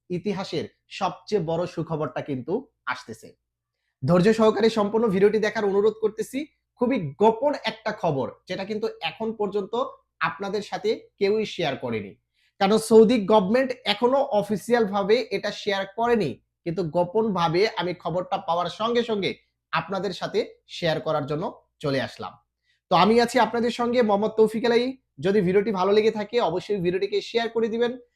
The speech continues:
যারা আমার Facebook পেজ থেকে ভিডিওটি দেখতেছেন, অবশ্যই পেজটিকে ফলো দিয়ে রাখবেন এবং আমার YouTube চ্যানেলটিকে এখনো যারা সাবস্ক্রাইব করেননি, দয়া করে সাবস্ক্রাইব করে রাখবেন। আমাদের প্রত্যেকেরই কিন্তু দুই হাজার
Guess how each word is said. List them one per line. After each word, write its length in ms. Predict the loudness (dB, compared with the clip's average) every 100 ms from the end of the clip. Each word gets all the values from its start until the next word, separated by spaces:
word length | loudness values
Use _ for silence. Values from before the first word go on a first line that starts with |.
| _
যারা 220 | -2 0 0
আমার 160 | 0
Facebook 340 | 0 0 0 2
পেজ 320 | 2 2 -2
থেকে 200 | -2 0
ভিডিওটি 280 | 0 -2 -2
দেখতেছেন, 460 | -4 -6 -8 -4
অবশ্যই 400 | -2 -2 -2 -2
পেজটিকে 540 | -2 -6 -6 -6 -4 -4
ফলো 280 | -2 0
দিয়ে 140 | 2 0
রাখবেন 320 | 0 0 -2 -2 _ _
এবং 180 | -2 0
আমার 120 | 2
YouTube 400 | 2 2 0 0 0
চ্যানেলটিকে 480 | 0 0 -2 0 -2 0
এখনো 320 | -4 -2 -4 -2
যারা 160 | -2
সাবস্ক্রাইব 420 | -4 -6 -6 -6 -6
করেননি, 320 | -4 -4 -4 -4
দয়া 240 | -2 -2
করে 180 | -2 -2 -4 _ _
সাবস্ক্রাইব 500 | -6 -4 -4 -4 -6 -4
করে 120 | -6
রাখবেন। 360 | -6 -8 -14 -16 _ _ _ _ -14
আমাদের 300 | -2 0 2 0
প্রত্যেকেরই 680 | 4 4 4 0 -2 0 0
কিন্তু 360 | 2 2 2 0 0 -8 _ -4
দুই 180 | 4 4
হাজার 540 | 4 4 2 0 -10